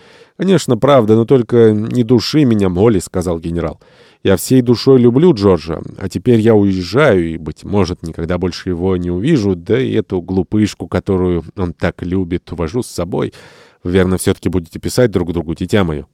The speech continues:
"Я же не могу этому воспрепятствовать. Я, пока Джордж, э, будет верен своим привязанностям, мисс Тео, думается, мне не очень-то станет слушаться своего папеньки, и этот молодой человек по-прежнему будет занимать место в её глупом сердечке. Верно, Тео?"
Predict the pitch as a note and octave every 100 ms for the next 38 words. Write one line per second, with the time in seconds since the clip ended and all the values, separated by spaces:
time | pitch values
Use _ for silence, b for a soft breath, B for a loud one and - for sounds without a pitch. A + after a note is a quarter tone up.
0 | _ _ _ F#2 F#2 F2+ D#2+ E2 E2+ E2
1 | F2 D#2+ D#2 D2+ D#2+ - E2+ E2 D#2+ -
2 | - _ - b b b C3+ D#3+ D3 D3+
3 | G#2+ F#2 C#3+ B2 - B2 G2 F2+ G#2+ G#2
4 | G2 G#2 A#2+ G#2 F2+ - F#2+ F#2 - A#2
5 | D3+ A#2 A2 G#2 G#2 - G2 F#2 - -
6 | G#2+ G2 F#2 _ F2+ F#2+ F2+ E2+ F2 F2+
7 | F#2+ F2 F2 F2+ G#2 D#3+ F#3 - F2+ -
8 | - G2 F#2 D#2+ - F#2 - - - -
9 | E2+ D#2+ E2 E3+ C3 A#2 - F#2+ B B
10 | - D#3 C#3 C#3 C#3 C#3 C#3 C3 - A2+
11 | E3+ B2+ F#2 F2+ F2 E2 E2+ F2+ E2+ F#2
12 | F2 - E2 D#2+ D#2+ E2+ D2 D#2+ - F2+
13 | F2+ - - - C#3 F#3 F#2+ - C3+ -